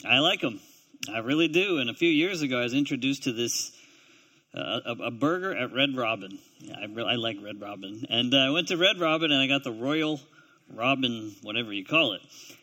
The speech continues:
And on this burger, they put a fried egg. And it is, it's what I would call what brings it all together.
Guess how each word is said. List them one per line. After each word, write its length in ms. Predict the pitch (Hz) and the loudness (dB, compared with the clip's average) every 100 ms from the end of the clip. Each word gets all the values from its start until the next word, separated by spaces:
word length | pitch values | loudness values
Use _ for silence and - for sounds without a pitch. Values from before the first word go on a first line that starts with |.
| - | 2
And 140 | 131 | 2
on 340 | - 165 262 269 | 6 6 8 4
this 280 | 233 214 175 | 2 -2 -2
burger, 520 | 160 226 196 131 95 - _ _ _ | 0 0 2 0 -4 -12 _ _ _
they 100 | 127 | -4
put 220 | 120 - 147 | -4 -2 -2
a 40 | |
fried 440 | - 135 139 139 | -2 -2 0 2
egg. 300 | 123 117 98 - _ _ _ _ _ _ _ _ - | 0 0 -4 -12 _ _ _ _ _ _ _ _ 2
And 200 | 143 139 | 4 6
it 220 | 139 151 165 | 4 2 4
is, 380 | 160 143 120 | 4 4 0
it's 260 | 135 143 - | 0 0 2
what 160 | 165 165 | 2 4
I 140 | 156 | 4
would 220 | 185 170 | 4 0
call 240 | 165 147 131 | 2 2 2
what 200 | 131 110 | -2 0
brings 380 | 147 190 202 | 2 2 0
it 180 | 180 196 | 0 2
all 280 | 165 165 170 | 2 4 2
together. 680 | 170 165 151 165 160 120 | 0 2 6 6 4 -2